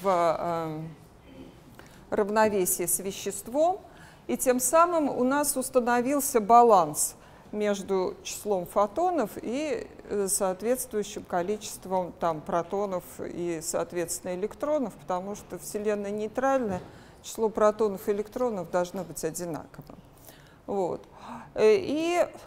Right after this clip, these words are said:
дальше вот начинается, э, эра вещества, образование атомов и, соответственно, один миллиард лет после,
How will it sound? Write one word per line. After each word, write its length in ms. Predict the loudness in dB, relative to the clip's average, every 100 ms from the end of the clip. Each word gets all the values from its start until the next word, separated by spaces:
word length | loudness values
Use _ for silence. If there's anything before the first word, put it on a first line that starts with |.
| -8
дальше 440 | 2 2 2 0 0
вот 280 | 2 0 -2
начинается, 1040 | -6 -6 -6 -2 0 0 0 -2 0 0
э, 680 | 2 2 4 2 0 -2 -4 2
эра 280 | 2 2
вещества, 960 | 0 -2 -4 -4 -2 6 10 10 10 4 -10 -18 -20 4
образование 1080 | 6 8 6 8 8 10 8 6 2 0 4
атомов 720 | 6 6 6 2 4 0 -4
и, 460 | -6 -4 -2 -2 -2
соответственно, 1120 | 2 2 2 2 2 2 -2 -2 0 -2 -6 -10 -20 2
один 460 | 4 4 2 -2 -2
миллиард 640 | 0 4 4 4 -6 -4
лет 380 | -2 0 0 -2 -18 -16 2
после, 680 | 6 6 4 -2 -4 -6